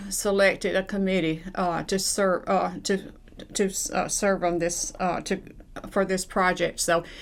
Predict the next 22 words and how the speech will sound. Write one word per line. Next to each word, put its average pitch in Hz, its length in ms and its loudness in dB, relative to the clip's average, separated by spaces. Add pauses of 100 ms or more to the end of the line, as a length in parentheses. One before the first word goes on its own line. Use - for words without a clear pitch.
(260)
I 202 140 6
was 208 220 2
one 214 140 2
of 208 60 2
the 196 80 0
ones 185 240 2
that 175 120 2
was - 120 -6
selected. 170 600 0 (560)
I 220 160 2
felt 214 440 2 (420)
very 214 420 4
inadequate, 190 840 2 (300)
uh, 165 240 0
serving 185 420 0
on 156 60 0
such 175 320 0
a - 40 -18
committee 165 360 0
because 156 360 -4
I 175 140 0
had 165 260 -2